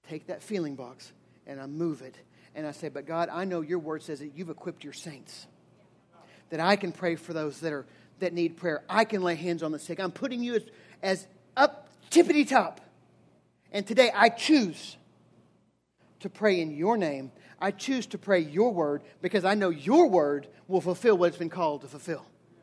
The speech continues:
I know that's what it is. I know that's where we're going.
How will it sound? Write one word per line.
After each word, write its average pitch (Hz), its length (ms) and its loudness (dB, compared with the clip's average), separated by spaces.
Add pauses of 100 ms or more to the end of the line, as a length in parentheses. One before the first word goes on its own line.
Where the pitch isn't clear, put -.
(920)
I 233 140 6
know 302 240 10
that's 226 220 2
what 208 160 4
it 190 80 4
is. 180 160 4
I 262 140 4
know 302 260 12
that's 277 180 8
where 240 140 2
we're 220 100 6
going. 180 420 2